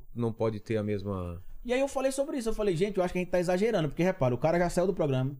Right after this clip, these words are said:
Speaker 2: o cara já foi desligado da so-, da sociedade, o cara já veio a público, disse que vai buscar aprender. Tudo bem que depois ele voltou a-, agora com o programa, parece que ele não aprendeu muito. Exatamente o que
Speaker 1: Mas
Speaker 2: ele,
Speaker 1: naquele momento
Speaker 2: o que
Speaker 1: ele
Speaker 2: a gente
Speaker 1: tava
Speaker 2: tava falando, que aparentemente ele acha que é um ataque à liberdade de expressão, e não é.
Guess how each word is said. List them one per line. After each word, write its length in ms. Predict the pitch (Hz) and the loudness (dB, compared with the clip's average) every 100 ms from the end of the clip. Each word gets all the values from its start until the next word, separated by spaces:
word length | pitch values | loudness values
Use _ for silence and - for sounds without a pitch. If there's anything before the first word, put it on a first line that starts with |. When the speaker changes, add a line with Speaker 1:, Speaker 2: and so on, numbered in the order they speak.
| - | -4
Speaker 2:
o 40 | |
cara 120 | 135 143 | 0 2
já 80 | |
foi 140 | 147 220 | 2 2
desligado 380 | 208 196 165 160 | 2 2 2 0
da 60 | |
so-, 120 | 156 | -2
da 100 | 135 | -2
sociedade, 640 | 139 151 143 113 110 113 123 - - | -4 0 0 2 2 0 -2 -8 -16
o 60 | 123 | -4
cara 200 | 151 165 | 0 2
já 100 | 170 | 2
veio 160 | 165 240 | 2 0
a 60 | |
público, 480 | - 175 170 180 190 | 2 0 0 -2 -2
disse 200 | 175 233 | -2 -2
que 60 | 220 | 2
vai 160 | 214 | 2
buscar 280 | 190 - 180 | 2 0 0
aprender. 400 | 175 175 131 139 | 0 0 2 0
Tudo 140 | 277 262 | 0 0
bem 140 | 269 | 0
que 80 | 269 | 0
depois 260 | 233 240 | 0 2
ele 100 | 226 | 2
voltou 380 | 220 202 - 180 | 2 2 2 2
a-, 100 | 160 123 | 2 2
agora 240 | 135 139 139 | 2 2 2
com 80 | |
o 40 | 143 | 0
programa, 300 | 139 143 180 | 2 2 0
parece 140 | 202 | 0
que 60 | 214 | 0
ele 60 | |
não 80 | 226 | 0
aprendeu 280 | 226 220 240 | 0 0 2
muito. 420 | 196 147 127 - - - - - | 2 2 0 -4 -16 -18 -20 -8
Exatamente 580 | 110 127 151 160 156 160 | -2 0 2 0 0 -2
o 40 | |
que 60 | 170 | 0
Speaker 1:
Mas 60 | 170 | 0
Speaker 2:
ele, 60 | |
Speaker 1:
naquele 220 | - 156 | 2 2
momento 400 | 160 151 151 160 | 2 2 2 2
Speaker 2:
o 20 | 160 | 4
que 40 | |
Speaker 1:
ele 120 | 180 | 4
Speaker 2:
a 40 | 156 | 4
gente 140 | 147 | 2
Speaker 1:
tava 160 | 226 208 | 2 2
Speaker 2:
tava 80 | 208 | 0
falando, 540 | 233 226 175 151 127 | 0 2 4 2 2
que 100 | 127 | 2
aparentemente 560 | 175 196 196 196 185 202 | 2 2 0 0 -2 0
ele 140 | 202 | 2
acha 160 | 180 - | 2 0
que 80 | 196 | 0
é 20 | |
um 80 | 196 | 0
ataque 360 | 190 170 202 | 0 -2 0
à 40 | 202 | 0
liberdade 380 | 190 180 180 180 | 2 2 2 2
de 40 | |
expressão, 480 | 185 - 208 - 139 | 0 2 2 2 0
e 100 | 131 | 0
não 300 | 143 165 214 | -2 0 2
é. 180 | 127 104 | 2 0